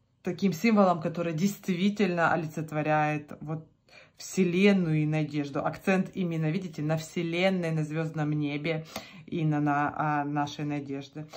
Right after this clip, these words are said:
Очень интересная луна в стиле стимпанка. Мы видим, что здесь, а, нетрадиционного. Здесь собака и кот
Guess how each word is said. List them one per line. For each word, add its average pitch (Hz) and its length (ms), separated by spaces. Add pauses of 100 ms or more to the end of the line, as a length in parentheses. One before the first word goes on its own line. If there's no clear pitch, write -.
(320)
Очень 233 420
интересная 190 680
луна 202 460
в 349 40
стиле 294 500
стимпанка. 240 880
Мы 202 180
видим, 202 440
что 202 500
здесь, 202 680 (380)
а, 180 600
нетрадиционного. 185 1400 (280)
Здесь 196 400
собака 220 760
и 220 260
кот 220 580